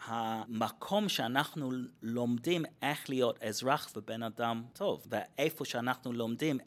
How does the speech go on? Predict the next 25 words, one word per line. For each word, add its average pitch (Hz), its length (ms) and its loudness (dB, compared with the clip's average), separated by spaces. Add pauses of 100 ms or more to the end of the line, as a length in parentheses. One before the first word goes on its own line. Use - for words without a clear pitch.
(100)
איך 135 260 2
לשתף - 680 -2
פעולה, 117 420 2 (160)
שנותן 135 640 2
את 151 120 0
הבסיס - 1300 2
לכל 160 540 6 (160)
הפוליטיקה 170 640 2
של 160 160 2
האינטרסים 190 580 4
וה-, 156 380 8
והכלכלה 180 540 6
שאנחנו 160 440 4
תמיד 135 340 -4
מדברים 110 460 -2
עליה. 64 220 -8 (340)
אז 135 160 2
הוא 156 100 4
בו-, 147 180 0 (440)
מה 175 180 8
שברור 160 840 8
שהוא 127 280 2
לא 160 340 8
חושב 123 680 0 (260)
ש- - 240 -2